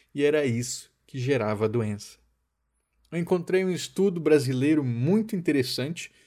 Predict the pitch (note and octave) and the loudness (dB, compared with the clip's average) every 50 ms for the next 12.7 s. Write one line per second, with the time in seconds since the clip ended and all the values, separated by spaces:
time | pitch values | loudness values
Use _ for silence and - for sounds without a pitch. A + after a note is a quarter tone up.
0 | _ _ - E3 - - - E3 G3 G#3+ G#3 G#3 F#3+ F3+ - D#3 F#3 - A#2+ B2+ | _ _ -14 -14 -8 -4 -4 -2 -2 -2 -4 -4 -2 2 4 4 4 4 2 0
1 | C#3 D3 - - _ _ _ _ - D3 D#3+ D#3 D#3 F3 E3 E3+ D#3+ C3+ B2+ D#3 | -4 -6 -10 -18 _ _ _ _ -2 2 2 2 2 2 0 0 0 0 0 -2
2 | E3+ D#3+ E3+ D#3+ D#3 D3 B2+ - - - E3+ F3+ F3+ F3 - F3+ F3 - - - | -2 -4 -4 -4 -4 -6 -6 -8 -8 -6 -6 -6 -6 -8 -8 -10 -10 -8 -6 -6
3 | A2+ B2 B2 A#2+ A#2 C3 C3+ C3+ - _ - C3 B2 B2 B2 B2 A#2+ A#2+ - - | -4 -2 -4 -4 -6 -6 -10 -10 -14 _ -10 -8 -4 -4 -2 -2 -4 -4 -2 -2
4 | D3+ C#3 A#2 G#2+ G2+ - - _ _ _ _ _ _ _ _ _ _ _ _ _ | 0 0 0 0 -2 -4 -12 _ _ _ _ _ _ _ _ _ _ _ _ _
5 | - D3+ - - E3+ D3 - - - - - F3+ G3+ G3+ D#3 A#2+ G#2 G#2+ G#2 - | -14 -8 -2 0 0 0 0 -2 -10 -8 -4 0 2 2 2 2 0 -4 -6 -8
6 | - - D3+ D#3 C#3+ - D#3+ D3+ C#3 A#2+ A2+ C3+ E3+ E3 - - - E3+ D3+ C3+ | -10 -12 -10 -8 -6 -2 0 0 0 0 0 -2 -4 -4 -4 -2 0 0 0 0
7 | B2 A#2+ B2+ D#3+ G#3+ B3+ A#3 - - - - - G3+ G#3+ G#3 - A3 A3 - F3 | -2 -4 -2 -2 -2 -2 -2 -2 -4 -6 -4 -2 -2 0 0 -2 -2 -2 -2 -4
8 | E3+ - - - E3 C#3+ D3 D3 C3+ - - D3 - - _ _ _ - C#3+ C#3+ | -4 -4 -6 -4 -4 -2 -2 -4 -6 -6 -10 -10 -10 -14 _ _ _ -6 -4 0
9 | D#3+ F3+ G3 G#3 G#3 - - _ - F3+ F3+ - - - F3 D#3+ D#3+ D3 A#2+ G#2+ | 2 2 2 0 -2 -6 -8 _ -4 -4 -4 -4 -6 -6 -4 -4 -2 -2 -2 0
10 | A2+ A2+ A#2 A2+ G#2 - - - - - - _ _ _ _ _ - - C3 B2 | 0 2 0 0 -4 -6 -12 -18 -20 -20 -20 _ _ _ _ _ -16 -14 -8 -4
11 | F3 D3 B2+ C#3 D3+ D#3 D#3 D3 - - - C3+ C#3+ C#3+ B2 G#2+ A#2+ C#3+ D3+ C#3 | -2 2 6 6 6 4 2 -2 -4 -2 0 2 2 2 0 0 0 0 0 0
12 | B2 B2 - - C3+ D3 E3+ B2+ - - D3+ C3+ C3+ C3 | -2 -2 -4 -2 -2 0 -2 -2 -2 -2 -2 -2 -2 -4